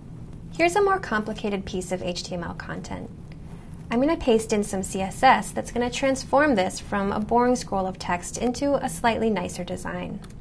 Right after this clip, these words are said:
You can see that I've set some elements to display in line.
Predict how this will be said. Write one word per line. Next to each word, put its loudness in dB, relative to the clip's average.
You 0
can 4
see 4
that 8
I've 8
set 4
some 0
elements 0
to 0
display 0
in 2
line. 0